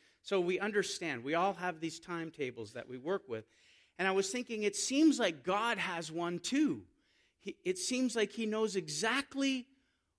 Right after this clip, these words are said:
when he wants things to happen. And you, you, you see it all throughout Scripture, and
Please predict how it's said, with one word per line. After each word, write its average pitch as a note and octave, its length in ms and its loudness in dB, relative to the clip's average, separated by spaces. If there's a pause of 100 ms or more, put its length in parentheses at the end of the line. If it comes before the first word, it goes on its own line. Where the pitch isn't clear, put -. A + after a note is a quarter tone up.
when B3 640 6 (320)
he G3 240 -4
wants G3+ 460 -4
things F#3 380 -4
to D#3+ 100 -16
happen. F#3 480 -10 (800)
And F3+ 180 0
you, G#3 200 4 (320)
you, A3 240 -4
you G#3+ 120 -2
see C#4 300 0
it G#3 160 2 (220)
all C4+ 240 2
throughout A#3 400 2
Scripture, A#2+ 640 -8 (360)
and F3+ 320 -2